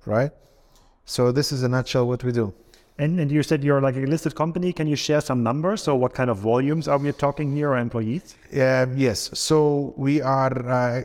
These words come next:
Speaker 1: actually the only, uh, listed company in, a jewelry listed company in mena region. Um, so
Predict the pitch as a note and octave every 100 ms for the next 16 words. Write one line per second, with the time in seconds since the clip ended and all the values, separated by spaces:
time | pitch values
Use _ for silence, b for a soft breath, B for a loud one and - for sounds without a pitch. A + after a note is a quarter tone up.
0 | - C#3+ - C#3 C3 D3 D3+ C#3 C#3 C3+
1 | B2+ A#2+ A2+ B2 C#3 - B2 - C3+ C3
2 | B2+ B2 A#2 G#2 - B2 A#2 A#2 A2 -
3 | - - C3 C3 C#3+ C3+ B2+ C#3 - A#2+
4 | C#3 B2+ B2+ A#2 B2 B2+ A2+ A2+ A#2 D#3+
5 | A3+ - _ _ _ _ _ _ _ _
6 | _ _ A2 G#2 G2+ - A2+ A2 G#2+